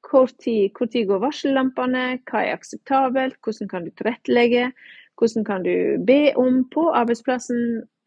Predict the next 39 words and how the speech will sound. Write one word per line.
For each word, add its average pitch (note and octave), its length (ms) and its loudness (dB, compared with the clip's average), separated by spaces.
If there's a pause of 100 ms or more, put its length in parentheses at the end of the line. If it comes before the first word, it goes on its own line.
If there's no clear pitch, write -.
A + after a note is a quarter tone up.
eh, G#3+ 560 -4 (320)
at, - 480 -4 (320)
«Ja, F4 160 2 (200)
så D#4+ 160 -4
sliter D#4 260 -2
jeg D4 40 2
med D4 140 0
søvn C#4+ 280 0
disse C4+ 200 -2
ukene C#4 320 0
her, C#4 120 2
ser C#4 200 -2
det C#4 120 0
ut - 100 -20
til. E4+ 260 2 (240)
Nå C4 160 2
har B3+ 120 4
jeg B3 120 2
hatt A#3+ 320 -2 (240)
x - 140 -10
antall B3+ 340 0
dager A3+ 280 0
med G3+ 440 -2
søvnvansker», B3 840 -2
eller G3+ 160 2
kanskje F#3+ 300 -6
du F#3+ 60 2
er F#3 120 -2
på - 120 -2
år, B3+ 320 2 (320)
jeg F#3 80 -4
vet A3 160 -6
ikke. A#3 160 -4 (760)
«Eh, A3 720 -2 (140)
jeg C#4+ 160 2
trenger C4 260 -2
sånn A3 220 -2
og G3 40 -8
sånn.» F#3+ 240 -8